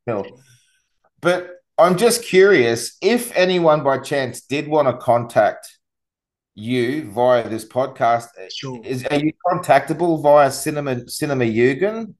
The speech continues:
Speaker 1: Can
Speaker 2: Sure, sure. Or they, um, yeah, I mean, there's a, they can always, uh, leave their information in the comments section, or you can go to the Facebook page and drop a, a digital message there, stuff like that. But, um, you know, I mean, as it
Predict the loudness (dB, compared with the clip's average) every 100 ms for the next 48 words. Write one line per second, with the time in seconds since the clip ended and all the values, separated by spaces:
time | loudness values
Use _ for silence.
0 | -4 0 2 2 2 2 -2 -2 0 0
1 | 0 0 0 -2 -2 -4 -4 -2 -4 -8
2 | -14 _ -6 -6 -6 -8 -8 -6 -4 -2
3 | -4 -4 -8 -12 -20 _ -12 -8 -6 -6
4 | -6 -2 0 0 -2 -8 -10 -12 -12 -8
5 | -6 -6 -6 -6 -8 -8 -6 -6 -8 -12
6 | -10 -8 -2 -2 -2 -4 -4 -4 -6 -10
7 | -12 -12 -12 -16 -12 -10 -10 -12 -12 -8
8 | -8 -8 -10 -10 -12 -14 -16 -16 -12 -12
9 | -10 -14 -18 _ _ -14 -4 -2 0 0
10 | 2 2 2 0 -2 -4 -2 -4 -2 -2
11 | -2 -4 -10 -16 -12 -10 -10 -10 -12 -10
12 | -6 -6 -6 -8 -6 -2 0 2 2 4
13 | 2 0